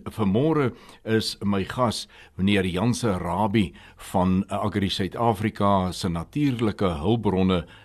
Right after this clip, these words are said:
Sentrum van Uitnemendheid. Eh, ek wil vir jou sommer 'n vinnige wegspring vir jou vra. Janse, verduidelik ons 'n bietjie, wat was in die verlede die manier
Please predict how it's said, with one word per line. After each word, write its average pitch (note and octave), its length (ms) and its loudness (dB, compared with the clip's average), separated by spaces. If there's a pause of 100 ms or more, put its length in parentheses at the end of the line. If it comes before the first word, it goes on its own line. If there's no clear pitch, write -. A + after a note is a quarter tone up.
(160)
Sentrum F2+ 580 0
van F#2 260 -2
Uitnemendheid. F#2 920 2 (280)
Eh, G#2+ 220 0 (440)
ek D3+ 160 0
wil G3 140 -2
vir E3+ 160 -4
jou D3+ 220 6
sommer D#3 400 -2 (180)
'n - 60 0
vinnige C#3+ 440 0
wegspring F#2+ 680 0 (300)
vir A2+ 140 0
jou F#2+ 160 2
vra. G#2 420 2 (260)
Janse, D3+ 520 0 (460)
verduidelik E3 640 0
ons E3 280 -2
'n D3 140 -4
bietjie, A2 500 0
wat G2+ 720 -2
was G#2+ 280 -2
in A2 160 -2
die G2 160 -2
verlede F#2 760 0 (460)
die A2 140 4
manier G2 640 2